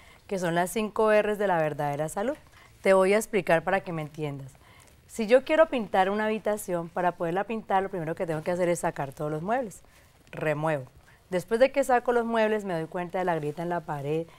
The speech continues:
de la humedad, de la puntilla que se cayó. Entonces reparo la humedad, reparo la grieta, repongo la puntilla. Allí sí puedo pintar, o sea, regenero, y ahí sería la cuarta R. Y por último, puedo volver a meter los muebles, o sea, repoblo.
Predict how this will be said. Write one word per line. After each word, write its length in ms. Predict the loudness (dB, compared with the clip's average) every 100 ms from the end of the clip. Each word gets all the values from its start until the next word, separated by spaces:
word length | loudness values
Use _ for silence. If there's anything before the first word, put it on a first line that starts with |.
| -8
de 160 | 0 2
la 100 | 2
humedad, 540 | 0 -2 0 0 0
de 120 | 0
la 100 | -2
puntilla 420 | -2 -6 -4 -2 -2
que 100 | -4
se 160 | -6
cayó. 420 | -4 -4 -2 -2 -4 -20 _
Entonces 300 | -10 -2 0
reparo 400 | 0 0 2 2 4
la 120 | 2
humedad, 500 | 0 0 4 4 2
reparo 400 | -2 -4 -4 0
la 140 | 0
grieta, 440 | 2 4 4 2 -6 -12 -6
repongo 560 | -2 -2 -2 -4 0
la 120 | 0 0
puntilla. 460 | -4 -4 -4 -6 -14 -20 -20 -18 -6
Allí 260 | -6 -4
sí 100 | -6
puedo 380 | -2 2 2 2
pintar, 480 | -4 -6 0 2 2
o 140 | -4
sea, 180 | -2 -2
regenero, 580 | 0 0 0 -2 0 0
y 40 |
ahí 80 | 0
sería 240 | 0 0 0
la 100 | -2
cuarta 400 | -4 -4 -2 0
R. 240 | 0 -4 -10 -10
Y 120 | -6 2
por 200 | 4 6
último, 380 | 2 0 -4
puedo 240 | -4 -2 0
volver 260 | 0 0
a 60 | -2
meter 260 | -2 -4 -4
los 140 | -2
muebles, 400 | 0 0 0 -6 -16 -18 -6
o 160 | -4
sea, 320 | 2 2 2 0
repoblo. 640 | -6 -6 -4 -6 -6